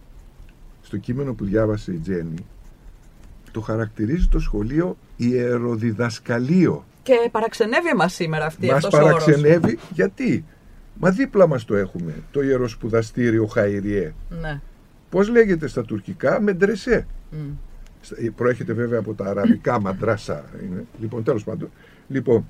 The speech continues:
Speaker 1: αυτό είναι το πρότυπο. Το πρότυπο είναι το ιεροσπουδαστήριο.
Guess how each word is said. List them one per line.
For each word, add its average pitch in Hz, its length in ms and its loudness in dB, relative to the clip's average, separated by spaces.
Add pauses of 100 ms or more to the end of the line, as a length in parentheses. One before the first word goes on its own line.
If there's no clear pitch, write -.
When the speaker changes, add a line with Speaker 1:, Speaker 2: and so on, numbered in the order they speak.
(200)
Speaker 1:
αυτό 254 400 -2
είναι 294 180 -4
το 190 140 2
πρότυπο. 127 580 -2 (680)
Το 160 140 2
πρότυπο 135 680 2
είναι 214 240 -4
το - 140 -6
ιεροσπουδαστήριο. 214 1080 -4